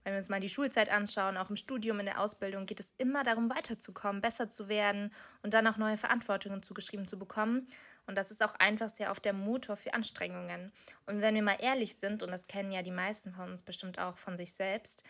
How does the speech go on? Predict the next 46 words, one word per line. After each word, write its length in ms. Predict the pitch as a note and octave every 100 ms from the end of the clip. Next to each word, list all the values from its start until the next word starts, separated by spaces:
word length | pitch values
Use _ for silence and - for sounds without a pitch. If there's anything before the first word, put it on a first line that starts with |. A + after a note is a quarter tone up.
| - -
in 100 | -
jungen 340 | G3 A3+ C4+ A3
Jahren 360 | F#3+ F#3 G3+
ist 180 | G#3 -
man 120 | F#3+
meist 440 | F#3+ F#3 A3 A3+ - _ -
von 100 | F3
den 120 | F3+
Kompetenzen, 600 | - F3+ - C4+ C#4 -
aber 120 | F3
auch 100 | F3+
generell 400 | - A#3+ A3 G3
vom 180 | G3 G3
Gefühl 280 | G3 - D4+
her, 260 | C#4+ C4 C4 - - - -
was 180 | G#3 G#3
man 160 | G#3+
sich 160 | G#3 G#3
selbst 320 | G#3 G3+ -
zutrauen 640 | A3 - F#3+ F#3+ F#3+ G3 - - _
kann 300 | - C4+ C#4+
und 220 | C4 G#3+ G#3+
auch 120 | F#3+
zumuten 760 | - F#3+ - - G#3 G#3 -
möchte, 560 | G3 A#3 - - F#3+ A3
noch 120 | G#3
nicht 200 | G#3+ A#3+
so 160 | - F3+
weit 260 | F3+ F3+ F3+
wie 60 |
zu 120 | - -
einem 120 | F#3+
späteren 480 | - B3 G#3+ F#3+ -
Zeitpunkt 540 | - A#3 - G3 G3+
in 60 | F#3
der 120 | F3+
Karriere. 580 | - F3+ F3+ F3+ F#3 F3+ - - - - - -
Und 120 | G3+
deshalb 260 | G#3 A#3
bin 120 | A3+ G#3
ich 100 | -
einfach 240 | G#3 G#3+
überzeugt, 600 | G3+ F#3+ - G3 G3 G3
dass 100 | F3+
es 140 | F3+ -
da 360 | F#3 F#3 F#3